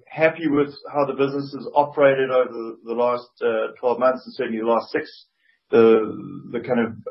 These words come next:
um, yeah, the operational metrics are very, very strong, and, and we, we're pleased. I guess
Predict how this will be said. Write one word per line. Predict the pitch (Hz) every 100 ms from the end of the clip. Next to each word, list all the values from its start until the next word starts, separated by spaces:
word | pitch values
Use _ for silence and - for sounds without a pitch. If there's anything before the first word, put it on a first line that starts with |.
| - 120
um, | 110 107 104 104 101 101 - _ _ _ -
yeah, | 113 -
the | 127
operational | 123 135 123 123
metrics | 117 120 - 143 120 117
are |
very, | 110 117
very | 110 107
strong, | - 123 139 - _ _ _ _
and, | 117 110 113
and | 113
we, | 113 110 -
we're | 123 -
pleased. | 143 135 139 135 -
I | 113
guess | 127